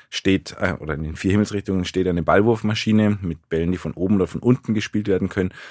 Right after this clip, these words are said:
Und diese Kästen, von denen du geschrieben, äh, erzählt hast, das sind die, die Ziele. Und dann kann ich natürlich alles Mögliche einstellen, wie schnell der Ball gespielt wird, wo er hingespielt werden soll.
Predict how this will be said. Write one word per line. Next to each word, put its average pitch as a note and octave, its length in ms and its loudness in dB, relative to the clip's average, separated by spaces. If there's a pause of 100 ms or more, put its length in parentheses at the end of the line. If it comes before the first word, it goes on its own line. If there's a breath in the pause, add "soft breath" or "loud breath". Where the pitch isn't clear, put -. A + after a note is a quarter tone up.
(220 loud breath)
Und F2 100 -4
diese F#2+ 220 2
Kästen, - 560 0
von G#2+ 160 2
denen G#2 140 4
du F#2+ 60 2
geschrieben, F#2+ 480 -2
äh, F#2+ 160 2 (160)
erzählt F#2 360 -4
hast, G2 180 -6
das F#2 100 -4
sind F2 200 -2
die, E2+ 400 0
die E2 160 -8
Ziele. B2+ 320 2 (880)
Und G2 220 6
dann G2 140 6
kann A2+ 120 4
ich G#2 100 2
natürlich F#2 220 0
alles G2+ 220 2
Mögliche F#2+ 380 0
einstellen, G2 480 0
wie F2+ 40 -4
schnell G2 220 2
der F#2+ 80 4
Ball F2+ 220 2
gespielt F2+ 340 -4
wird, F#2 140 2
wo G2 100 4
er F2+ 60 4
hingespielt A2 360 -4
werden F#2+ 220 0
soll. G2 160 2